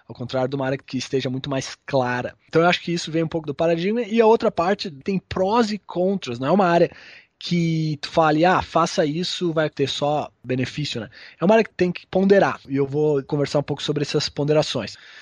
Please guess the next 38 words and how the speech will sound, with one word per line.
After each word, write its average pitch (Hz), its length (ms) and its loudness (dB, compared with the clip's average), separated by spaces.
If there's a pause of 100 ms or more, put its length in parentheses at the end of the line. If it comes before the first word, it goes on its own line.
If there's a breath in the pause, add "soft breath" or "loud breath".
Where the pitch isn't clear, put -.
(640 loud breath)
Então, 196 120 6
assim, 202 320 4 (180)
hoje, 240 420 4
sem 214 360 -4
dúvida 214 280 -4
nenhuma, 185 320 -4
acreditamos 156 600 -4
que - 120 -4
a 196 60 2
maior 180 180 2
oportunidade 156 560 -4
econômica 151 880 0
do 120 140 -8
ponto 131 240 -8
de 127 80 -8
vista 131 320 -6
de 127 160 -8
sítio - 480 -10
um 143 160 -4
e 123 60 -4
manejo 123 320 -2
alimentar 127 520 -4 (160)
é 147 140 2
a 170 100 4
fêmea 147 300 -4
gestante, 123 640 -12 (260)
tá? 104 240 -14 (420 loud breath)
A 117 300 -4
maioria 147 380 2
dos 147 100 -8
sistemas 139 340 -4
que - 120 -4
a - 20 0
gente 120 220 -6
vai, 113 340 -6
vamos 113 240 -12
dizer 113 120 -8
assim, 113 480 -12